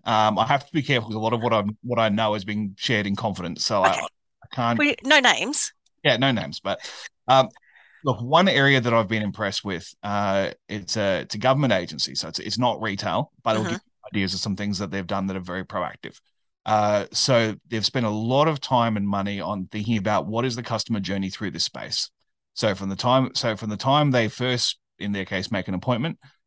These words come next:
Speaker 1: uh, and come in, what is the, what does every touch point look like?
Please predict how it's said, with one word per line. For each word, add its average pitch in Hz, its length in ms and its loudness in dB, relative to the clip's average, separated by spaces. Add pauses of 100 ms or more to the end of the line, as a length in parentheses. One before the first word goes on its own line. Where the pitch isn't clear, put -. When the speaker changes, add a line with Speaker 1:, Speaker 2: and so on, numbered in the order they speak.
(140)
Speaker 1:
uh, 101 260 2
and 98 180 -2
come 107 220 0
in, 104 240 0
what 120 440 2
is 117 260 0
the, 104 300 -2 (120)
what 151 140 2
does 180 140 4
every 135 260 0
touch - 280 -6
point 110 260 -2
look - 220 -14
like? 62 360 -8